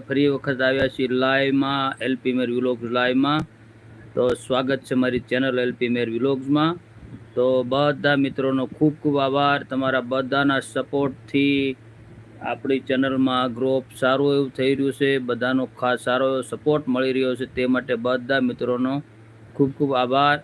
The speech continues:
અને આવી જ રીતે સપોર્ટ કરતા રહેજો મિત્રો. એવી આશા સાથે આજનું આપણું લાઈવ સેશન એલ પી મેર લાઈવ ચેનલ ચાલુ કરીએ છીએ, એલ પી મેર વ્લોગ ચેનલમાં. તો બધા મિત્રોને જય માતાજી ફરી વખત.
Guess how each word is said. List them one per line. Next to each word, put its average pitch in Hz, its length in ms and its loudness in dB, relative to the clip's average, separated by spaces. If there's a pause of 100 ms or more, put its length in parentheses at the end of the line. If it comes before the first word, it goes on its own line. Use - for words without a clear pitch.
અને 131 220 0
આવી 131 360 0
જ 127 60 -4 (100)
રીતે 123 180 -2
સપોર્ટ 120 460 -4
કરતા 120 260 0
રહેજો 139 240 0
મિત્રો. 135 380 0 (640)
એવી 131 220 2
આશા 123 320 0
સાથે 127 380 -2
આજનું 123 520 2
આપણું 120 360 -4
લાઈવ 123 300 2
સેશન 135 280 -2 (100)
એલ 113 220 -8
પી 120 80 -2
મેર 135 260 2 (600)
લાઈવ 147 420 2
ચેનલ 127 260 -2
ચાલુ 123 380 -2
કરીએ 131 240 0
છીએ, 160 280 2 (500)
એલ 113 160 -2
પી 123 160 -4
મેર 127 200 2
વ્લોગ 139 260 2 (220)
ચેનલમાં. 127 500 0 (600)
તો 120 120 2 (200)
બધા 131 340 0
મિત્રોને 131 440 0
જય 127 180 0
માતાજી 123 440 0
ફરી 123 260 2
વખત. 135 300 0